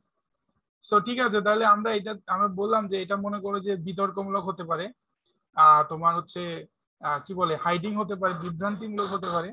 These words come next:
অথবা তোমার হচ্ছে যথোপযুক্ত হতে পারে। So যে কোনো একটাই হতে পারে, কিন্তু আমরা এরকম কোনো evidence এখনো পাইনি,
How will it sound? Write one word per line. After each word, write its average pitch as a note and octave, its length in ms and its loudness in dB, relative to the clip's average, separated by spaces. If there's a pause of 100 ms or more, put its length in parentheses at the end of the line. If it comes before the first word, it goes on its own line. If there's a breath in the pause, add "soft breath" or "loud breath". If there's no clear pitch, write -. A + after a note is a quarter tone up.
(320)
অথবা G3 360 0
তোমার G3 300 2
হচ্ছে F#3 180 -8
যথোপযুক্ত G3+ 640 -6
হতে E3+ 260 -4
পারে। C3+ 200 -6 (760)
So G3+ 100 -2
যে G3 220 -2
কোনো A#3+ 220 2
একটাই B3 320 0
হতে A3 240 0
পারে, G3+ 300 -4 (300)
কিন্তু G#3+ 240 -2 (460)
আমরা G3+ 260 2
এরকম A3+ 440 0
কোনো A#3+ 200 -6
evidence A3 600 -4
এখনো A3 280 -2
পাইনি, F3 460 -2